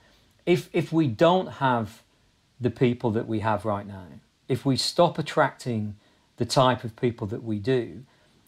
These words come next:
then our industry will be much worse off for that.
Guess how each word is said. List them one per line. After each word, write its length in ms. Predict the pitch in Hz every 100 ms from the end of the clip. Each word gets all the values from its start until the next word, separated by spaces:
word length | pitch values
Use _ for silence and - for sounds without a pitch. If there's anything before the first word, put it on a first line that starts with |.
| _ -
then 500 | 113 127 123 123 135 _ -
our 220 | 135 143
industry 440 | 135 123 - 123
will 80 | 117
be 460 | 104 113 107 107 104 _ _
much 320 | 120 127 143 -
worse 300 | 123 107 120
off 360 | 107 101 - _
for 320 | - 113 107
that. 180 | 95 90